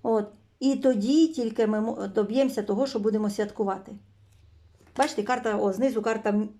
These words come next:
е, мір. Карта мір — це кажуть, от, чле-, е, ну, як членство, і, е, ми у складі,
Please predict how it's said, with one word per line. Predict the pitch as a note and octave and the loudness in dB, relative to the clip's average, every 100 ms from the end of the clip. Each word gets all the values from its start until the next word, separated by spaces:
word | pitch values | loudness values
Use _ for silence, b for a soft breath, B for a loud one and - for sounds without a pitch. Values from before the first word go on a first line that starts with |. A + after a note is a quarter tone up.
| _ _ - | _ _ -6
е, | G#3+ | 0
мір. | G#3 C#4 G4 - B B B | 2 4 2 0 B B B
Карта | - A#3 A3+ | -2 0 0
мір — | B3 D#4+ - | 2 2 0
це | - | -2
кажуть, | G#3+ G3+ G3+ - b b _ | -2 -2 -6 -12 b b _
от, | A#3 G#3 G#3 - _ _ _ _ _ | 0 2 0 -12 _ _ _ _ _
чле-, | - C4 C4+ | 0 2 4
е, | A3+ A3+ A3 | 2 2 0
ну, | A3+ | 0
як | A3 F#3+ | 0 0
членство, | - A#3 B3 D#4 D#4 - C#4+ C#4 | -2 2 4 4 0 -2 0 0
і, | A#3+ B3+ C4 C4 C4 b b b _ | 0 0 0 0 -4 b b b _
е, | - G#3+ G#3 G3 G3+ - _ _ _ _ _ _ _ - | -4 -2 0 -2 -6 -14 _ _ _ _ _ _ _ -6
ми | A3 C4+ D#4 | 2 4 4
у | - B3+ | 2 -2
складі, | - - A#3 A#3 A3 D4+ E4 | -2 2 4 4 2 2 2